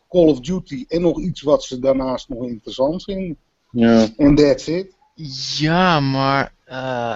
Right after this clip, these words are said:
Speaker 3: het is wel een investering van vier, vijfhonderd euro.
Speaker 1: Ja, ja, en, eh,
Speaker 3: Voor
Speaker 1: en
Speaker 3: drie,
Speaker 1: een beetje
Speaker 3: twee games? I don't know.
Speaker 2: Ja,
Speaker 3: Ik denk
Speaker 2: elk
Speaker 3: dat
Speaker 2: jaar
Speaker 3: ze
Speaker 2: drie games, hè. Je koopt zo'n ding op de lange termijn, daar gaat het niet om.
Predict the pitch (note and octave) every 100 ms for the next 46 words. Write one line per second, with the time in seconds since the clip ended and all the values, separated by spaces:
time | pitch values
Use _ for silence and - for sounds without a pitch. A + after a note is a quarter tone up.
0 | - - - D3 - D3+ D3 D3 D3 -
1 | - G3+ - F3 D3+ - C#3 C3+ C3+ B2
2 | - - D#3+ D3 C#3 C#3 C#3 A#2 C3 D#3
3 | C#3 C3+ B2 C3+ - - C3 F3 E3 E3+
4 | E3+ F3 D#3+ D3 D3 C#4+ C#4+ E4 F4 F#4
5 | C4+ F#4 C#4+ B3+ F4+ - - - A2+ C3+
6 | A#3 D3+ C3+ B2 - A2+ D3+ C#3+ D3+ D3+
7 | G#2+ B2+ - A2+ G2+ A#2 B2+ A#2 - A#2+
8 | - G#2 G2+ G2 F#2+ F#2+ G#2 F#2+ F#2+ G2
9 | A#2 F#2 F#2 F#2+ B2+ G#2+ F#2+ F2+